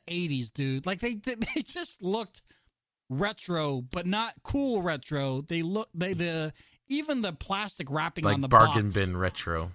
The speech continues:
Speaker 1: Yeah, the, the, the plastic wrapping around the box was starting to age. Like, has this been in your garage all this time?
Speaker 2: <laughs>
Speaker 1: Wow. Okay.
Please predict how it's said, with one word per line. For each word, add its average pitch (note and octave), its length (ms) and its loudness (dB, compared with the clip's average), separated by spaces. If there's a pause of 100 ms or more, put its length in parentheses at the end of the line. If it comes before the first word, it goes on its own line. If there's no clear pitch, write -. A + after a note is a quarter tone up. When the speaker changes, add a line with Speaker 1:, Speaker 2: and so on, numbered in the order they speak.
Speaker 1:
Yeah, D4 360 -2
the, G#3+ 200 -4
the, G#3+ 280 -2
the G3 100 -4
plastic B3 560 -6 (260)
wrapping G3 440 -2
around F3 320 -2
the D#3 80 -2
box D#3+ 640 -6
was D3+ 200 -4
starting C#3+ 520 -2
to - 180 -16
age. A#2+ 320 -6
Like, D#3+ 160 -6
has C4 200 -2
this B4 200 -14
been A#3+ 180 -6
in B3 120 0
your F#3+ 120 -2
garage D#3+ 440 -4 (100)
all F#3 260 0
this F3+ 220 -6 (100)
time? F#3 520 -2
Speaker 2:
<laughs> - 60 -20 (760)
Speaker 1:
Wow. E3 600 -2
Okay. F#3+ 640 -4